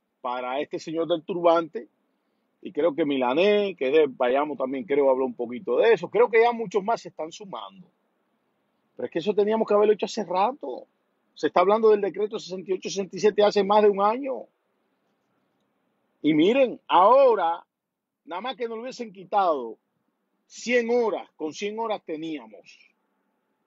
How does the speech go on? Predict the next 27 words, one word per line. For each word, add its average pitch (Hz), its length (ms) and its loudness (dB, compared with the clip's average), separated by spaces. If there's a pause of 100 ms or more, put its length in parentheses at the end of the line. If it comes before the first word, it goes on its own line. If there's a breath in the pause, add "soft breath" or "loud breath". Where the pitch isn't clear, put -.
(520)
Con 240 260 4
cien 302 320 2
horas 285 260 0
que 226 140 -4
nos 226 120 -8
quitaran 277 400 -10
el 254 120 -8
decreto, 233 500 -4
teníamos 240 560 -6
para 214 280 -4
llegar 226 280 -2
a 240 120 -6
Cuba 254 460 -6
y 202 140 -4
acabar 220 480 -4
con 214 180 -16
esos 226 220 -4
perros. 254 400 -2
Mira, 254 260 -2 (440)
tenemos 247 340 -2
aliados 262 320 2
americanos, 202 920 -6 (640)
americanos, 208 600 -2
americanos, 196 640 -4
no 180 380 -2
cubanos, 196 560 -2
americanos, 143 460 -8